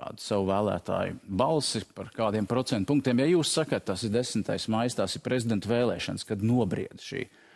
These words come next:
koalīcijas maiņa, tad, eh, jūs jau paši savārījāt to. Jūs paši izvirzījāt savu prezidenta amata kandidātu Uldi Pīlēnu. Koalīcija, eh,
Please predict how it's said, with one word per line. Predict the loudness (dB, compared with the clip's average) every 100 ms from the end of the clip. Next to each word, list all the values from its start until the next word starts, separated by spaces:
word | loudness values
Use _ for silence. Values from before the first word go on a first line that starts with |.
| _
koalīcijas | 0 2 0 0 -2 0 0
maiņa, | 2 4 2 2
tad, | -4 -2
eh, | 0 2 2
jūs | 0 -2
jau | -2
paši | -4 -4 -6
savārījāt | -4 0 0 0 -2 -4 -8 -12
to. | -10 -8
Jūs | -6 -6 -4
paši | -2 0 2
izvirzījāt | 2 2 0 -2 -4 -6
savu | 0 0 0 -6 -20 -20 -20 _
prezidenta | 0 2 4 2 0 -2 0
amata | 0 0
kandidātu | 0 4 4 4 2 2 2
Uldi | 2 0
Pīlēnu. | -2 0 2 2 0 0
Koalīcija, | 2 2 2 0 -2 -2 -2
eh, | -2 -4 -6 -8